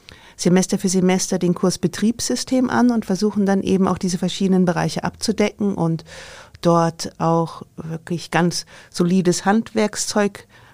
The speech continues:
zu vermitteln. Auch wie hat ein Vertrag auszusehen? Was ist ein sittenwidriger Vertrag? Was kann man machen? Wie kommt man aus Verträgen gegebenenfalls wieder raus? Und so weiter und so fort.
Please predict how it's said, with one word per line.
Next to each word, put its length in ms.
zu 200
vermitteln. 680
Auch 180
wie 100
hat 140
ein 140
Vertrag 440
auszusehen? 540
Was 80
ist 140
ein 100
sittenwidriger 640
Vertrag? 560
Was 160
kann 100
man 160
machen? 320
Wie 60
kommt 160
man 100
aus 120
Verträgen 380
gegebenenfalls 640
wieder 140
raus? 280
Und 100
so 120
weiter 240
und 100
so 80
fort. 300